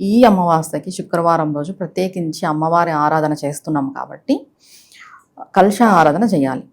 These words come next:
ఆ అమ్మవారికి, లక్ష్మీ అమ్మవారికి కలశం పెట్టుకొని, లక్ష్మీ అష్టోత్తరం చదువుకొని, అమ్మవారికి పాలతో చేసిన పదార్థం నివేదన చేసి, ఈ అమావాస్య రోజు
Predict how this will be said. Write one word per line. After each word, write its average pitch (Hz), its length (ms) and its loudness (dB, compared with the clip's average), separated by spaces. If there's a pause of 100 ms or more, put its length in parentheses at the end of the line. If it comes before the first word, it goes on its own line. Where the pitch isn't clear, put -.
(200)
ఆ 160 40 2
అమ్మవారికి, 165 580 0 (140)
లక్ష్మీ 160 300 -6
అమ్మవారికి 160 420 -2
కలశం 143 420 -4
పెట్టుకొని, 143 520 -8 (680)
లక్ష్మీ 165 360 -4
అష్టోత్తరం 156 580 -4
చదువుకొని, 139 600 -8 (640)
అమ్మవారికి 180 540 0
పాలతో 170 540 0
చేసిన 165 300 -2
పదార్థం 143 580 -2
నివేదన 147 400 -2
చేసి, 135 500 -10 (480)
ఈ 220 120 6
అమావాస్య 202 680 4
రోజు 170 480 -2